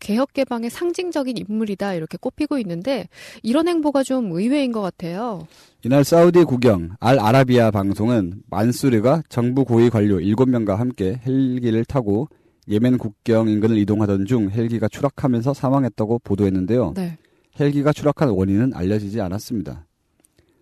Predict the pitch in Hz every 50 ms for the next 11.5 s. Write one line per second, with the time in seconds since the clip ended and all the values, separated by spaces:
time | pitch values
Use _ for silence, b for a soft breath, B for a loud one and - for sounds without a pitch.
0 | _ _ - - 143 156 165 170 170 160 123 98 95 104 113 117 107 107 92 78
1 | 90 107 - - 127 123 123 120 113 107 - 107 104 110 123 127 113 _ - -
2 | 117 123 127 117 - 110 107 110 107 110 107 120 123 107 92 90 95 101 107 104
3 | - 107 101 98 110 127 110 85 71 b b b b b b b b - 107 107
4 | - - - 143 147 135 - 117 104 104 92 87 90 98 98 - 110 104 104 110
5 | 87 76 90 98 127 120 107 95 85 78 - 76 78 _ _ _ _ _ _ _
6 | _ _ _ _ _ - 123 127 127 - 147 143 143 139 135 143 135 107 104 107
7 | 117 113 107 113 113 120 117 - 131 135 139 139 143 143 139 127 - 107 95 98
8 | 98 117 120 101 92 92 - - 127 120 117 - - 139 135 110 104 113 120 -
9 | - 110 107 104 113 104 95 92 92 95 120 113 92 76 - _ _ _ _ _
10 | _ _ _ - 107 113 - - 156 156 143 127 104 104 107 - 123 110 95 90
11 | 95 95 110 98 98 95 110 135 151